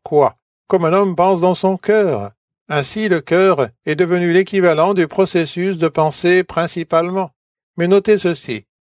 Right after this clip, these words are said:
Parfois, le mot cœur fait référence à la volonté, et l'émotion comme si elle venait de l'intellect. Par exemple, mon esprit fait quelque chose. Et si mon esprit est vraiment engagé à ce quelque chose, il affectera ma volonté,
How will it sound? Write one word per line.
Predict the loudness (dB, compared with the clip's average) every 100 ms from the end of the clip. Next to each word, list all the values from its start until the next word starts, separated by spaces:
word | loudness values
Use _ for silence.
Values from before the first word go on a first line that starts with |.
| _
Parfois, | -4 -2 0 2 2
le |
mot | 2 -2
cœur | 0 2 2 0
fait | -2
référence | -4 -2 -2 -2 -2 0
à | 0
la | 2
volonté, | 0 0 -2 -6 -8 -10 _ _ _ -6
et | 0
l'émotion | 2 2 -2 0 0 0
comme | 2 2 2 -4
si | 0
elle | -2 0
venait | 0 0
de | 0
l'intellect. | 0 0 0 2 0 -4 -16 -16 _ _ _ _
Par | -2 0
exemple, | 0 0 0 0 2 2
mon | 2 2
esprit | 0 -2 -4 -4
fait | -2 -2
quelque | 0 0 -2
chose. | -2 -2 -2 -2 -8 -10 _ _ _
Et | -6 -2
si | 0
mon | 2 2
esprit | 0 -2 -6 -2 0
est |
vraiment | 2 2 4 2
engagé | 2 2 2 0
à | 0
ce | -2
quelque | 0 -2 -2 -4
chose, | 0 0 0 -6 -10 _ _ -6
il | -2 0
affectera | 0 -4 -2 0 2 2
ma | 0
volonté, | 0 0 -2 -4 -4 -4